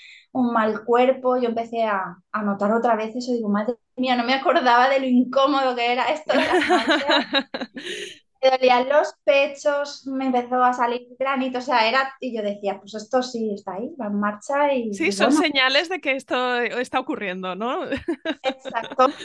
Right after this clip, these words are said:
Speaker 1: nos daba miedo contarlo, más que nada porque nos decían, "Pero estáis locos", pero entonces dijimos, "Vamos a esperarnos a, a la semana doce, que, que esté todo ya en orden y ya lo contamos". Eh,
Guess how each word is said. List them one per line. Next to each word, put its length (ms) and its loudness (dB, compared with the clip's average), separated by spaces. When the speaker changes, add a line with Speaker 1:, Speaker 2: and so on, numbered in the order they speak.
Speaker 1:
nos 200 4
daba 240 8
miedo 260 6
contarlo, 500 4
más 220 4
que 100 2
nada 240 4
porque 200 0
nos 80 -6
decían, 280 -6
"Pero 140 0
estáis 360 2
locos", 640 4
pero 360 -6
entonces 420 -4
dijimos, 380 -6
"Vamos 220 2
a 40 2
esperarnos 640 0
a, 280 -12
a 120 -10
la 120 -8
semana 340 0
doce, 520 6
que, 380 -10
que 80 -16
esté 220 -14
todo 220 -4
ya 140 0
en 100 0
orden 360 2
y 100 0
ya 120 -4
lo 160 -4
contamos". 440 -12
Eh, 260 6